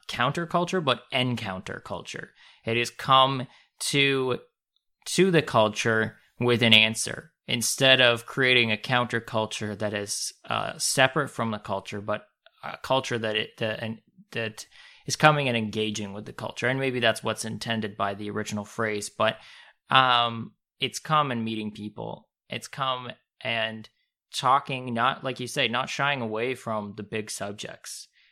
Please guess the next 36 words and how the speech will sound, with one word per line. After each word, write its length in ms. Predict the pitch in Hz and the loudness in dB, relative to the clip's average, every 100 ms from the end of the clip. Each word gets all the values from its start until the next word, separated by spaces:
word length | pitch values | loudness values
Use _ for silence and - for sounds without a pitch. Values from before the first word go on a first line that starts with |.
| _ | _
but 160 | 107 - | -16 -6
talking 460 | - 123 - 127 | 0 0 0 -4
about 320 | 110 101 101 - | -6 -6 -8 -6
those 220 | 107 107 | -8 -8
big 260 | - 104 101 | -10 -12 -10
subjects 480 | - 104 104 104 | -12 -8 -8 -6
so 180 | - 110 | -6 -8
that 200 | 107 110 | -8 -6
we're 180 | 120 113 | -4 -4
equipping, 680 | 101 - 120 113 107 104 107 _ _ _ | -6 -6 -6 -6 -8 -12 -16 _ _ _
uh, 280 | - 110 101 - | -8 -6 -6 -8
kids, 460 | - 131 123 120 - _ _ | -8 -6 -6 -8 -12 _ _
adults, 600 | 117 117 117 113 113 - - _ _ - | -4 0 0 -2 -6 -10 -12 _ _ -12
uh, 240 | 107 104 - | -10 -6 -6
alike 600 | 107 110 113 117 - - _ _ - | -2 0 0 0 -8 -20 _ _ -12
t-, 120 | - - - | -12 -12 -10
for, 480 | - 135 127 117 110 - _ | -4 -2 0 -2 -4 -10 _
uh, 220 | 123 117 110 | -6 -4 -4
the 100 | 117 | -6
culture 440 | - 120 117 127 | -4 -4 -4 -4
that 160 | 117 113 | -2 -2
is 200 | 110 113 | -2 -6
around 480 | 110 110 110 113 | -4 -2 -2 -4
them, 240 | 107 107 110 | -6 -8 -10
you 100 | 110 | -8
know? 300 | 107 110 113 | -8 -8 -6
And 140 | 156 202 | -2 0
also, 320 | 226 226 208 | 0 0 0
i-, 360 | 180 131 127 - | 0 -2 -6 -4
interestingly 540 | 165 160 - 147 123 | -4 -4 -4 -4 -4
enough, 240 | 131 131 - | -2 -2 -4
when 100 | 117 | -6
we're 60 | |
talking 340 | 113 135 - 117 | -2 -2 -2 -4
about 300 | 110 107 - | -2 -2 -2
culture, 580 | 113 127 - 110 104 | -2 -2 -2 -2 -2